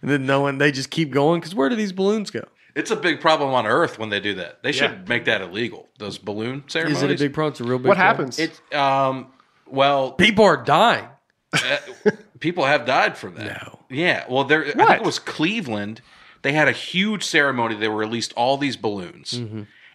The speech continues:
Speaker 2: and they all went up, and they all just landed in the, in the lake.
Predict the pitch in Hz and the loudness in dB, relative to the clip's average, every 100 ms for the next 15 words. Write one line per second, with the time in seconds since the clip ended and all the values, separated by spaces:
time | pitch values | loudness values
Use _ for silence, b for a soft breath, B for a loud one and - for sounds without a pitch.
0 | 120 120 120 120 113 165 143 139 139 139 | -2 0 4 4 4 4 4 2 4 2
1 | 120 120 117 139 139 117 110 123 131 123 | 2 0 2 0 0 -2 -2 0 0 0
2 | 110 - _ - 131 107 98 - 120 110 | -2 -4 _ -6 -2 0 -2 -8 -6 -4
3 | 95 90 87 90 127 131 - | -4 -6 -10 -4 -2 -2 -8